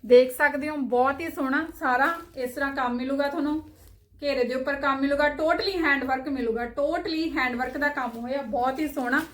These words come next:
ਤੇ all over ਇਹ ਸੂਟ ਰਹੂਗਾ, ਨਾਲ ਇਹਦੇ ਸੇਮ ਆਊਗਾ ਬਾਹਾਂ ਦੇ ਉੱਪਰ ਕੰਮ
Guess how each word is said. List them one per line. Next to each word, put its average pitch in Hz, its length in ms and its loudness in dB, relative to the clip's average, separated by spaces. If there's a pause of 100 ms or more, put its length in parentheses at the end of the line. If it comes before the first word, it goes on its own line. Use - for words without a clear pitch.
(580)
ਤੇ 302 120 2
all 311 440 6
over 339 140 0
ਇਹ 311 200 -2
ਸੂਟ 277 280 -4
ਰਹੂਗਾ, 285 280 2
ਨਾਲ 262 300 4
ਇਹਦੇ 269 160 2
ਸੇਮ 285 320 -2
ਆਊਗਾ 277 260 0
ਬਾਹਾਂ 226 320 -8
ਦੇ 208 100 -6
ਉੱਪਰ 208 220 -14
ਕੰਮ 208 260 -14